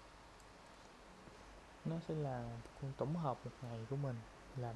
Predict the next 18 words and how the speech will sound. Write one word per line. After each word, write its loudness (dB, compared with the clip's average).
việc 2
rồi 2
cảm 0
thấy 4
như 6
thế 2
nào 2
để 4
thay 6
cho 2
việc 4
viết 6
nhật 4
ký 12
thôi. 4
Tại 4
vì 2
về 4